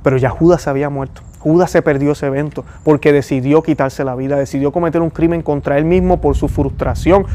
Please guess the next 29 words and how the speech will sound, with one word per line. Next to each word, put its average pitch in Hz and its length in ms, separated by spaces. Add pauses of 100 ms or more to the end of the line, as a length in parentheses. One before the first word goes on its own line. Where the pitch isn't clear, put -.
(100)
por 147 140
la 143 120
mala 151 280
decisión 147 380
que 135 160
hizo. - 240 (340)
Tengamos 139 320
mucho 165 340
cuidado, 131 440 (180)
porque 143 180
el 143 60
suicidio 143 320
es 202 60
un 196 80
pecado 147 380
grave. 165 340 (380)
No 165 180
sabemos, 196 540
todas 175 200
las 170 100
almas 180 200
que - 100
se 151 100
han 165 80
suicidado, 151 460
no 147 160
sabemos 147 500 (400)
dónde 151 280
están 135 340